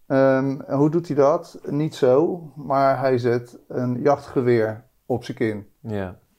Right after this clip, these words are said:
Speaker 1: Zo, baf.
Speaker 2: Ja.
Speaker 1: Je ziet nu al waar de kogel uit gaat komen.
Speaker 2: Ja,
Speaker 1: Hè?
Speaker 2: uit je k-, uit je kruin.
Speaker 1: Hij gaat hier erin,
Speaker 2: Ja.
Speaker 1: maar het zal het wel uitleggen. Wat zijn zijn overtuigingen op dat moment?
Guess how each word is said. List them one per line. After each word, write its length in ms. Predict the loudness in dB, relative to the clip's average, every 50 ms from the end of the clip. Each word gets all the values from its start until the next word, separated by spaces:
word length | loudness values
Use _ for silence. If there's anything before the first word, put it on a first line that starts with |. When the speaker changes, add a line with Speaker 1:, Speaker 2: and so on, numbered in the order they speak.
| _ _ _ _
Speaker 1:
Zo, 240 | -4 0 0 0 0
baf. 560 | -2 -2 0 0 0 0 -2 -6 -10 -16 -16
Speaker 2:
Ja. 300 | -12 -10 -8 -8 -8 -10 -12 -18 _ _ _ _ _ _ _ _ _ _ _ _ _ _ _ _ _ _ _
Speaker 1:
Je 200 | _ -6 -4 -4
ziet 240 | -2 -2 -2 -2 -2
nu 160 | -2 -2 0
al 500 | 2 4 4 4 4 2 0 -4 -10 -6 -2
waar 280 | 0 0 0 0 0
de 60 | -2
kogel 360 | 0 0 0 0 2 2 0 0
uit 160 | 0 -2 -6
gaat 140 | -8 -10 -8
komen. 420 | -6 -4 -4 -4 -6 -10 -14 -18 _
Speaker 2:
Ja, 400 | -12 -10 -8 -8 -8 -8 -10 -16 _
Speaker 1:
Hè? 180 | _ -8 -8 -8
Speaker 2:
uit 220 | -8 -10 -16 -18
je 60 | -18 -20
k-, 200 | -18 -18 -18 -16
uit 140 | -16 -16 -16
je 60 | -16
kruin. 420 | -16 -14 -12 -10 -10 -10 -12 -14 -16 -20 _ _ _ _ _ _ _ _ _ _ _ _
Speaker 1:
Hij 220 | -2 0 0 0 0
gaat 220 | 0 0 0 0
hier 220 | 2 2 2 4 4
erin, 340 | 2 2 0 0 0 -2
Speaker 2:
Ja. 320 | -4 -4 -4 -4 -4 -8 -14 _ _ _ _ _ _ _
Speaker 1:
maar 180 | -12 -6 -6 -4
het 140 | -4 -4
zal 100 | -4 -4
het 100 | -4 -2
wel 80 | 0 0
uitleggen. 640 | 0 0 0 -2 -4 -4 -4 -4 -6 -6 -8 -10 _ _ _ _ _ _ _ _ _ _ -20 -20 _ _ -20 -20 _ _ _ _ _ _ _ _ _ _ _ _ _
Wat 280 | -2 0 2 2 2
zijn 240 | 4 4 4 4 4
zijn 200 | 2 2 4 4
overtuigingen 680 | 4 2 2 2 2 2 4 4 4 2 2 0 2 0
op 120 | 0 0 0
dat 160 | 0 -2 0
moment? 440 | -4 -6 -8 -8 -10 -12 -16 _